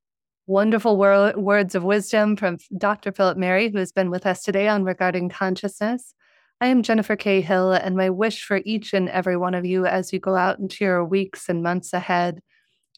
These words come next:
may you see, may your eyes be open to the wonder and awe of all the synchronicities and miracles already around you.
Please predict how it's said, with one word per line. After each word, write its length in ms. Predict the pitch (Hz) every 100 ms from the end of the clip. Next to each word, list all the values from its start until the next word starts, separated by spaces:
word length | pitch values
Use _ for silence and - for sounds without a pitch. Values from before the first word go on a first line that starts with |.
| -
may 220 | 202 247
you 200 | 226 208
see, 640 | - - 208 196 175 170
may 220 | 156 196
your 240 | 208 196 -
eyes 400 | 196 214 214 202
be 260 | 196 180 -
open 400 | 190 190 190 180
to 100 | 170
the 80 | 190
wonder 560 | 165 175 185 196 208 208 202
and 180 | 185 -
awe 400 | 175 165 160 170 196
of 100 | 165 -
all 240 | 208 220 214
the 80 |
synchronicities 1000 | 208 - 190 190 180 170 - 180 175 165 - 196
and 120 | 185
miracles 520 | 185 185 - 196 190
already 340 | 180 185 190
around 420 | 185 185 185 180 175
you. 220 | 165